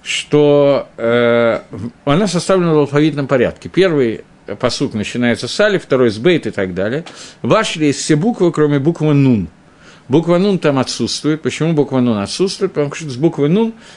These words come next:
начинается слово нес. Суть Ашри — это проявление Всевышнего через все двадцать две буквы, кроме буквы нун, то есть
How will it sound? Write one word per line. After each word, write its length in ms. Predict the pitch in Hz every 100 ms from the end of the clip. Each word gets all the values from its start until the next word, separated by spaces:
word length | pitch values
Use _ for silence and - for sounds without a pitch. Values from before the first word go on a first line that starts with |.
| -
начинается 640 | 131 - 156 190 185 -
слово 320 | - 160 151
нес. 480 | 147 120 90 - - - - - - -
Суть 360 | - - 269 170
Ашри — 560 | 127 - 107 107 104
это 240 | - 143 135
проявление 680 | 156 165 170 185 185 139 117
Всевышнего 580 | - 123 110 - 98
через 360 | 92 - 127 101
все 280 | - - 131
двадцать 340 | 110 104 113
две 160 | 110 131
буквы, 400 | 233 208 170 170
кроме 280 | - 147 131
буквы 320 | 113 - 104
нун, 240 | 98 110
то 120 | 135 160
есть 140 | 156